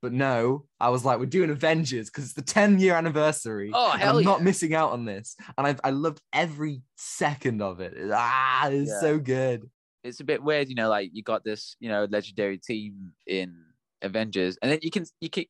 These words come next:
Speaker 2: you kinda see it in Age of Ultron. There's, like, one sequence that actually showed that was when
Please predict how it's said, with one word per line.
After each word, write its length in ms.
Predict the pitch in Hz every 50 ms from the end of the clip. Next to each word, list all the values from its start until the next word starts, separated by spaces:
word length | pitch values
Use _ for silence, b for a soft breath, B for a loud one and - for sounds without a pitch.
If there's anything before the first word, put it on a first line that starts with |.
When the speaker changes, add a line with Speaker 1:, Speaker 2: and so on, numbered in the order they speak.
| _
Speaker 2:
you 80 | 156 151
kinda 260 | - 220 170 175 175 185
see 260 | - - 165 151 147
it 100 | 135 -
in 180 | 120 127 127 113 -
Age 220 | 117 113 113 -
of 80 | 101 69
Ultron. 360 | 117 120 117 - 101 90 90 - -
There's, 120 | 143 139
like, 160 | 160 151 127 - - -
one 180 | 143 156 156
sequence 440 | 156 - - 160 156 - 175 135 127
that 180 | - 101 87 92
actually 200 | 98 - - 110
showed 300 | - - 117 117 120 -
that 260 | 87 80 78 87 -
was 160 | 95 101 98 -
when 340 | - 98 95 95 95 95 98